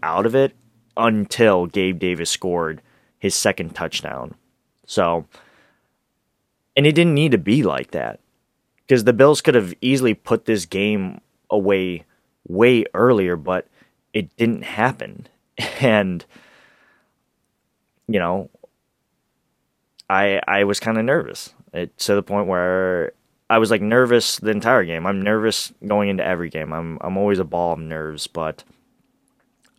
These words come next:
I don't know if this, if this m-, speaks to anyone, but I thought for a little bit, like, all right, the Bills need to put their foot on the pedal here, but they're not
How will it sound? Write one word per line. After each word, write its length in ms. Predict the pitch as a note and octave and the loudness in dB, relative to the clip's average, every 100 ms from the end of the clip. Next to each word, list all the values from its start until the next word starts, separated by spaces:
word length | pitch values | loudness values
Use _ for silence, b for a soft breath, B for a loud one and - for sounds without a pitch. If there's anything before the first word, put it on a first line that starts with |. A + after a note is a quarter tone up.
| - | -10
I 100 | F2+ | -8
don't 120 | D2+ | -8
know 180 | D2 D2+ _ _ - | -12 -14 _ _ -14
if 120 | F#2 | -12
this, 300 | D#2+ D#2 - _ - | -8 -10 -12 _ -14
if 160 | E2 | -14
this 200 | - F2 | -10 -12
m-, 80 | F2+ - _ | -12 -16 _
speaks 380 | - - B2 A2+ | -10 -6 -6 -6
to 100 | - | -6
anyone, 340 | D#2 D#2 D#2 D2+ | -8 -8 -12 -12
but 300 | D2 D2 - b b b b b b _ _ _ _ _ _ _ _ _ _ _ _ | -12 -14 -16 b b b b b b _ _ _ _ _ _ _ _ _ _ _ _
I 100 | E2+ | -6
thought 420 | F#2+ G#2+ G#2+ G#2 - _ _ _ | 0 4 4 2 -2 _ _ _
for 180 | - G#2 | -8 -2
a 60 | G2+ | 2
little 220 | A2 A2 | 2 2
bit, 180 | G2 F2 | 0 -2
like, 260 | F2+ E2 | -4 -4
all 120 | D2 | -4
right, 240 | G2 F#2 F2+ - | -2 -4 -6 -10
the 80 | |
Bills 880 | E2 F#2+ G2 G2 G2+ F#2+ - - - _ _ _ _ _ _ _ _ _ - | -6 -2 0 0 -2 -4 -8 -10 -12 _ _ _ _ _ _ _ _ _ -14
need 300 | F#2 F#2+ G2+ | -8 -6 -6
to 160 | G2 F2 - | -6 -8 -6
put 240 | G2+ _ | -8 _
their 260 | G2 F2 E2+ | -4 -4 -4
foot 260 | - A2+ - | -2 -2 -2
on 160 | F#2 | -8
the 80 | E2+ | -8
pedal 320 | - B2 A2+ | -2 2 2
here, 220 | F2 F2 | 0 -6
but 220 | D2+ E2 - | -6 -10 -10
they're 120 | E2 | -10
not 420 | E2 F#2 G#2 - | -6 -2 -2 -4